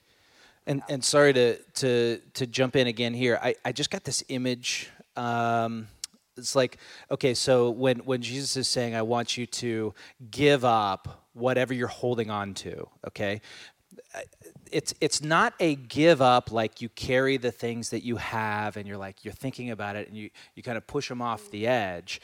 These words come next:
Speaker 1: It's more like these things are all on your back. You're carrying all of these things. It's weighing you down.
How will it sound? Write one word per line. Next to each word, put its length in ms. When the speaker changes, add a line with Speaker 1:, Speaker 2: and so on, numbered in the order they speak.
Speaker 1:
It's 180
more 280
like 340
these 220
things 240
are 220
all 440
on 280
your 120
back. 380
You're 180
carrying 680
all 320
of 180
these 280
things. 420
It's 200
weighing 800
you 200
down. 680